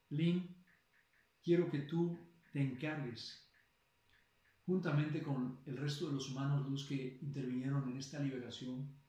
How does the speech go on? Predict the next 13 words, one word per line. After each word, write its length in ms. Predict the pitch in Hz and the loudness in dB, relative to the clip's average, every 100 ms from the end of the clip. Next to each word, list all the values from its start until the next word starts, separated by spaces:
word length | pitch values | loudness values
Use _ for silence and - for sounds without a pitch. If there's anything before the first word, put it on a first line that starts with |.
| _ _ _ _ _ _ _ | _ _ _ _ _ _ _
para 200 | 143 135 | -4 -2
que 640 | 135 135 131 127 - - - _ _ _ _ _ 170 | -2 -2 0 -2 -4 -10 -20 _ _ _ _ _ -6
los 240 | 160 151 | -4 2
humanos 400 | 143 165 180 165 | 4 4 2 0
luz 400 | 170 190 - - | 0 -2 -4 -8
que 80 | 139 | -6
fueron 240 | 147 151 | -4 0
liberados 720 | 139 127 135 156 185 - - - | 0 0 -2 -2 -4 -6 -10 -10
asciendan 500 | 139 156 143 147 135 | -6 0 2 2 0
a 60 | 123 | -4
sus 180 | - | -8
correspondientes 1000 | 139 127 113 135 123 135 143 135 - - - | -8 -8 -8 -10 -10 -8 -6 -6 -6 -8 -6
dimensiones 880 | 139 123 123 147 151 202 - - | -4 -4 -4 -2 -2 -4 -8 -14